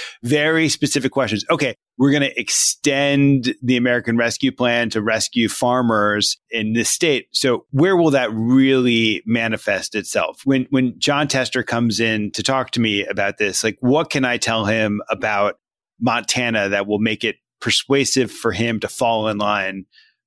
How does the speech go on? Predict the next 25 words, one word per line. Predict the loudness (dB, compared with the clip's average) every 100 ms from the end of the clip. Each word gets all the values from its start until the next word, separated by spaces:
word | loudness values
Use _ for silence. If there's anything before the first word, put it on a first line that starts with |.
| -6
behind | -4 -2 -2 -2 -4
me? | -6 -8 -8 -6
And | 0 0
the |
staffers | 0 0 -2 -2 -2 0 2 0 0
who | 0
don't | 2 0 0
make | -2 0
it | 0 0 0
in | -2 -2 -4 -6 -2
Biden's | -2 0 0 -2 -2
universe | -2 0 0 0 -2 -2
are | 0
the | 0
ones | 0 0 2 0 -2 -2
who | 0 2 2 0 -2
aren't | -2 -2 -2
able | -4 0 -2
to | -2 -6
think | -4 -4 -4 -6 -8
narratively, | -4 -2 -2 0 -2 0
who | 0
don't | 0 0
share | 0 0
that | 0 -2